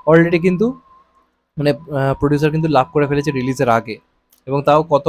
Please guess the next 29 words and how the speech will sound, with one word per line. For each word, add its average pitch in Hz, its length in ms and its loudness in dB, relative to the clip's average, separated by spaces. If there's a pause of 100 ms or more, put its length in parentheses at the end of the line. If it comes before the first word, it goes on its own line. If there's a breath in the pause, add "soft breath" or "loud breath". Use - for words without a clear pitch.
(100)
মাস 147 100 2 (120)
রিলিজের 143 240 -4
আগে 139 140 -4
নিশ্চয়ই 139 260 -10
বুঝতে 131 260 -6
পারছো। 127 260 -4 (420)
তো - 120 -6
এটাকে 156 280 2
বলা 165 160 6
হচ্ছে 165 160 -2 (100)
ক্রেজ, 131 260 -2 (680)
এবং 139 360 0 (440)
বুঝতে 151 240 2
পারছো 165 240 2
তার 139 160 -10
মানে 139 120 -4 (100)
তারা 135 220 0
নিজেদেরকে 156 340 -2 (200)
কোন 160 140 0 (500)
জায়গাতে 139 340 2
নিয়ে 127 120 -6
গেছে, 117 160 -6
এবং 131 120 -4
আল্লু 123 160 -2
অর্জুনের 147 340 -4
ক্যারিয়ারের 151 400 0 (400 soft breath)
সব 156 100 0 (100)
থেকে 170 220 2 (100)
ভয়ঙ্কর, 151 360 4